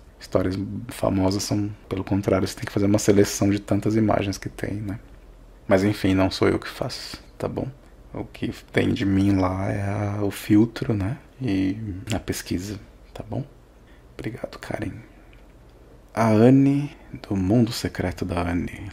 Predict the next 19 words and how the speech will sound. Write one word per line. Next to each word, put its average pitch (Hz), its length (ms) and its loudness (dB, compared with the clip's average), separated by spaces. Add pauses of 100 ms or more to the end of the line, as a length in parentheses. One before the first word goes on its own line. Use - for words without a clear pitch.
lá 95 200 -6
no 101 140 -8
Instagram, 92 500 -8 (380)
perguntou: - 580 -8 (680)
"Quer 85 160 -2
casar 87 300 0
comigo?" - 460 -6 (220)
<laughs> - 720 -4 (1800)
Anne, 113 580 10
isso - 320 4
é 107 40 8
uma 110 80 8
pergunta 113 440 6
de 110 80 2
verdade, 107 480 10
né? 104 280 2
Nossa 104 320 -4
Senhora. 113 420 -4 (340)
É, 98 520 4